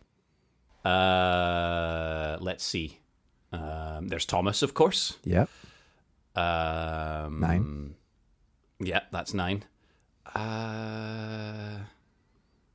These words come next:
Speaker 1: um, there's ob-, definitely some totally obvious ones that I've passed over.
Speaker 2: You've only missed three.
Speaker 1: Uh, yeah, yeah.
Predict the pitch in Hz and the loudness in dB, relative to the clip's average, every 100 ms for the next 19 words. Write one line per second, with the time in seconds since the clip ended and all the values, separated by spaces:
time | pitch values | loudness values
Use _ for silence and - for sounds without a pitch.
0 | _ 87 78 95 92 107 95 - 110 82 | _ -10 -4 -2 0 2 0 0 -8 0
1 | 101 95 104 95 87 85 - 92 82 123 | 2 4 0 2 0 0 0 -2 0 0
2 | 98 92 90 101 92 - 90 85 80 - | 2 4 4 2 0 0 0 0 -2 -2
3 | 85 82 80 - - - 82 - 90 87 | -2 -2 -4 -10 -8 0 0 0 -4 -2
4 | 85 104 110 127 147 147 - - 139 113 | 2 6 12 12 12 10 4 2 6 6
5 | 78 73 - - - _ _ _ _ - | 6 2 -6 -18 -20 _ _ _ _ -6
6 | 92 90 82 85 82 | 0 2 2 0 -2